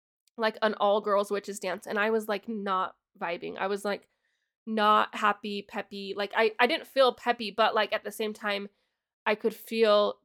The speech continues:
like, the goodness around me, if that makes sense. So even though it was heavy and hard, and this journal doesn't sound, like, super happy, these are heavy <laughs> things to be grateful for, um, but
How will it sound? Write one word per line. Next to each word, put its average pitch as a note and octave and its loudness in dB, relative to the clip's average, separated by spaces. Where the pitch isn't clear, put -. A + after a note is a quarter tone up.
like, G3 -2
the G#3 0
goodness F3 -6
around D#3+ -6
me, - -18
if G3 -10
that F3+ -4
makes F3 -6
sense. - -10
So F#3 -2
even C4+ -4
though D4 4
it A3 4
was G#3 -2
heavy A3 -2
and G3 -2
hard, G#3+ 2
and A#3+ 2
this B3 4
journal C4 6
doesn't A3+ 2
sound, G#3+ 2
like, G3 -2
super A3+ -8
happy, A3+ 2
these G#3+ -2
are G3 2
heavy A#3 2
<laughs> - -6
things C#4 -4
to - -14
be G#3 -4
grateful A3+ 0
for, G3 -4
um, G#3 -2
but A3 4